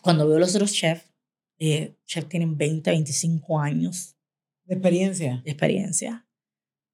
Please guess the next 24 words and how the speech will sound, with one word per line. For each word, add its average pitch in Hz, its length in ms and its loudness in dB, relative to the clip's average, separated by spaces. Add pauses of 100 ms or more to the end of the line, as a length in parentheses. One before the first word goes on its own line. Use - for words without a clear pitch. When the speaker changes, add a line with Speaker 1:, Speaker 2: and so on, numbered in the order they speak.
(600)
Speaker 1:
Ya 170 180 0
habían 170 220 2
hecho 180 220 -6
cosas 160 280 -2
en 170 60 0
la 160 100 -2
televisión. 165 680 -4 (1200)
Eh, 160 340 2
algunos 170 300 -2
eran 185 180 6
representantes 175 580 0
de 175 100 0
marcas 160 380 0
bien 160 180 0
importantes 160 560 -4
en 175 160 -8
Puerto 156 300 -4
Rico. 185 440 -8 (280)
Yo 160 160 -4
dije, 151 220 -2
"Me 131 140 -4
sabe". 120 360 -8
O - 840 -20
sea, - 280 -8